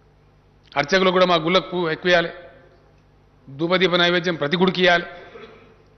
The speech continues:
కలిగింది కాబట్టి కొట్లాడుతున్నారు, తీసుకుపోతున్నారు, పెడుతున్నారు, ప్రజలు సంతోషంగా అన్ని సంబరాలు చేసుకుంటున్నారు. అంటే తెలంగాణ భాష, సంస్కృతి, తెలంగాణ వైభవం, తెలంగాణ పండగలు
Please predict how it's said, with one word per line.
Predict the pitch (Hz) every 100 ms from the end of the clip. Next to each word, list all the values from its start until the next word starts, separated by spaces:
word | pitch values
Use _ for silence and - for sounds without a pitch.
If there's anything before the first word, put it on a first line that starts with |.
| _ _ _ _ _ _ _ _ -
కలిగింది | 147 202 233
కాబట్టి | 214 208 214 262
కొట్లాడుతున్నారు, | 214 220 214 208 220
తీసుకుపోతున్నారు, | 190 165 180 190 214 190
పెడుతున్నారు, | 175 170 190 185
ప్రజలు | 165 170
సంతోషంగా | 156 156 170 180 151
అన్ని | 151 - - _ _
సంబరాలు | 151 147 165 160
చేసుకుంటున్నారు. | 156 - - 160 - - _ _ _ _ _ _ _ _
అంటే | -
తెలంగాణ | 151 165 190 196 185
భాష, | 127 143 175 220 214
సంస్కృతి, | 160 170 - 196 220
తెలంగాణ | 214 175 170 170 160
వైభవం, | 151 175 190 196
తెలంగాణ | 170 147 156 151
పండగలు | 147 151 180 190